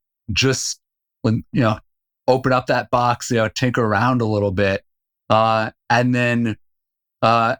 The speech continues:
a-, and then also, yeah, it's, it's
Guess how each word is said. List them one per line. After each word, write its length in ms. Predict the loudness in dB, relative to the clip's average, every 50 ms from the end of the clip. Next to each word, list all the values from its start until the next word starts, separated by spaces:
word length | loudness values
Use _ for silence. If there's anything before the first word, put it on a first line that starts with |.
| _ _ _ 0
a-, 180 | 0 0 0 _ _ _ _ _ _ _
and 240 | 0 0 2 2 0
then 260 | 0 0 0 0 -2 -2
also, 800 | -2 -2 0 0 0 0 -2 -2 -2 0 0 0 -2 -4 -6 _ _ _ _ _ _ _ _ _ _ _ _ _ _ _ _ _ _ _ _ _ _ _ 0
yeah, 220 | 2 2 4 2
it's, 380 | 2 0 -2 -2 -4 -8 -8 -4
it's 220 | -2 -2 -2 -4